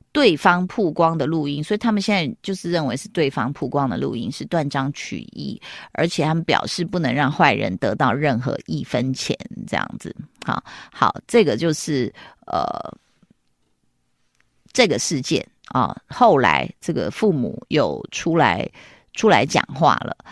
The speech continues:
那反正现在呢，这个在中国是已经告诉他，就是你不可能再有任何工作了，这样子。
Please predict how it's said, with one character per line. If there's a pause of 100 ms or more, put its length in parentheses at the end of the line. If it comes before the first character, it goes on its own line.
(200)
那
反
正
现
在
呢，
这
个
在
中
国
是
已
经
告
诉
他，
就
是 (340)
你
不
可
能
再
有
任
何
工
作
了，
这
样
子。